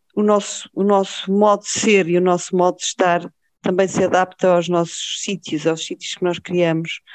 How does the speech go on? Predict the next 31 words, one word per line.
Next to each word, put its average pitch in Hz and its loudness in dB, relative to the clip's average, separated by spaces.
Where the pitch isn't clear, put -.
E, 180 -18
portanto, 190 -2
isso, 202 -4
isso 202 -4
também 214 2
é 214 2
o 208 0
que 208 -10
faz 196 2
a 208 -2
casa, 190 0
não 165 2
é? 156 2
A 151 -6
casa, 165 0
a 165 -4
casa, 175 0
a 175 0
nossa 175 0
casa 180 0
interior 185 2
é 185 2
aquilo 180 -2
que 185 -10
nos 185 -2
faz 185 0
regressar 175 0
e 180 -2
que - -14
nos 180 -10
faz, 175 -2